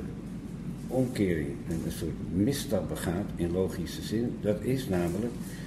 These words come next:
dat je de taal dan ziet als een, als een voertuig voor dat abstraheringsvermogen. Maar het is in de kern van de zaak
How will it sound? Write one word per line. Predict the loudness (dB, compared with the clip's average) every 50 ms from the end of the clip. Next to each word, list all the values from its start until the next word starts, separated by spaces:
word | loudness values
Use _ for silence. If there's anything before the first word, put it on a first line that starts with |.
| -8 -8 -4 4
dat | 4 6 6 6
je | 4 2
de | 4 2 2 2 4
taal | 4 6 6 6 4 2 2 4
dan | 4 4 4 2
ziet | 2 2 2 2 2 0 -2 -2 0
als | 2 2 2 0 -2 -4 0 2
een, | 2 4 4 2 0 0 -2 -6 -6 -6 -6 -6 -8 -8 -8 -8 -8 -6 -4 -4
als | -2 -2 -2
een | -2 0
voertuig | 2 4 4 6 4 4 4 4 2 4 4 2 0 -2 -4 -6
voor | -6 -6 -2 0 2 4 4 4 4 2 0 0 -4 -6 -6 -2 2
dat | 2 2 2 2 0 -2 -2 -2
abstraheringsvermogen. | -2 -2 0 2 4 4 4 4 4 4 2 0 0 -2 -2 -2 -2 -2 -2 -2 -2 -4 -4 -4 -4 -4 -4 -4 -4 -4 0 2
Maar | 2 4 4
het | 2 2 2
is | 2 2 4
in | 4 4
de | 4 2
kern | 2 4 4 6 6 4 2
van | 2 2 2
de | 2
zaak | 2 2 2 2 2